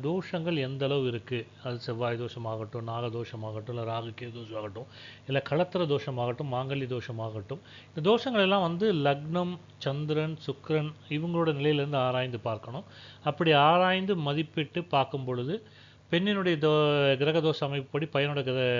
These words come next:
ஜாதகத்திலே கிரக அமைப்பு இருந்தா நல்ல பொருத்தம் அப்படின்னு சில பேர் சொல்லுவாங்க. அப்படி அல்ல. இந்த தோஷ ஜாமியத்தின் அளவு பொருந்தி வரும், அதாவது கூடுதல் குறைவு இல்லாம ரெண்டு பேருக்கும் ஓரளவுக்கு இருக்கு அப்படின்னா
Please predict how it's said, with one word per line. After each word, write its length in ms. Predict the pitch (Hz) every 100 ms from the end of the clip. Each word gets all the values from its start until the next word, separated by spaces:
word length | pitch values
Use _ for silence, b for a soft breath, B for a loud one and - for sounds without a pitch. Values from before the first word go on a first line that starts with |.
| 120 117 117 117 113 113 110 107
ஜாதகத்திலே 380 | 110 139 139 156
கிரக 260 | 139 143 143
அமைப்பு 320 | 127 131 131
இருந்தா 320 | 123 127 151 214 B B B
நல்ல 240 | 139 156
பொருத்தம் 420 | 156 139 135 - 131
அப்படின்னு 260 | 117 127
சில 200 | 135 131
பேர் 240 | 123 127 123
சொல்லுவாங்க. 400 | 117 110 110 131
அப்படி 360 | 110 151 139
அல்ல. 220 | 127 135 156 - B B B B B
இந்த 160 | 135 117
தோஷ 360 | 147 190 -
ஜாமியத்தின் 580 | 185 170 165 160 151 156
அளவு 340 | 127 139 170 160
பொருந்தி 360 | 147 143 143
வரும், 160 | 135 131
அதாவது 280 | 120 123 117
கூடுதல் 320 | - 143 139
குறைவு 260 | 127 123 120
இல்லாம 380 | 117 120 120 131
ரெண்டு 200 | 120 117
பேருக்கும் 260 | 120 120 117
ஓரளவுக்கு 320 | 117 113 117
இருக்கு 220 | 117 123
அப்படின்னா 300 | 110 110 139